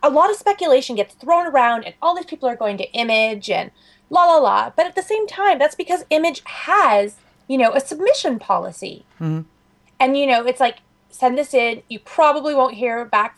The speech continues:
Speaker 1: from six to twelve months, but, you know, it's in.
Speaker 2: Mm.
Speaker 1: But, like, I don't know if Vertigo really has that. I don't know. Like, I feel like they kind of, you need an in to get things pitched there.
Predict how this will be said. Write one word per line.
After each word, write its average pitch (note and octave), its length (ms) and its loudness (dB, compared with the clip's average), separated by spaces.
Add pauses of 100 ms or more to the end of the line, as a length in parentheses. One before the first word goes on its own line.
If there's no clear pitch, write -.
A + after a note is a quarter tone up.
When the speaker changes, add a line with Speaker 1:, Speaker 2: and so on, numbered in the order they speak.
Speaker 1:
from G3+ 540 -10
six - 360 -4
to A3+ 120 -14
twelve A#3 280 -2
months, G3+ 380 -2 (100)
but, G3 260 0 (400)
you A#3 140 -6
know, F#3+ 180 -2 (800)
it's B3 240 -2
in. G#3+ 480 -4 (160)
Speaker 2:
Mm. D3+ 260 -8 (260)
Speaker 1:
But, D4+ 100 2
like, C#4+ 240 2
I C4 80 0
don't B4 240 -2
know F#4 240 0
if - 180 0
Vertigo D4+ 380 -2
really C4 300 2
has C4+ 420 -4
that. - 360 -6 (340)
I C4+ 80 2
don't D4 160 0
know. D4+ 440 0
Like, B3 220 -2 (160)
I B3+ 80 0
feel F#4+ 240 2
like F4+ 220 0
they C4 140 2
kind C4+ 280 0
of, G#3+ 340 0
you B3 140 -6
need A#3+ 160 -2
an G#3+ 180 -2
in G3+ 400 0
to - 120 -18
get - 320 -2
things G#3 360 -6
pitched - 460 -6
there. F#3 320 -2